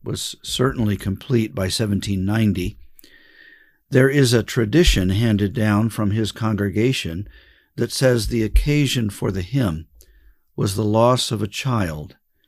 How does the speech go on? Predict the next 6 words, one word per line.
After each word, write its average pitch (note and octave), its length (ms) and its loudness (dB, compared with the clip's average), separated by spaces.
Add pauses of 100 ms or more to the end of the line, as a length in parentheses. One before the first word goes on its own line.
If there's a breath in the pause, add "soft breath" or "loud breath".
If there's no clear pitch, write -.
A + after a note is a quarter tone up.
(280)
when G#2+ 160 0
its F#2+ 180 -2
baby A2 360 0
carriage E2+ 680 -8 (400 soft breath)
got G2+ 180 -2
away F#2+ 600 -2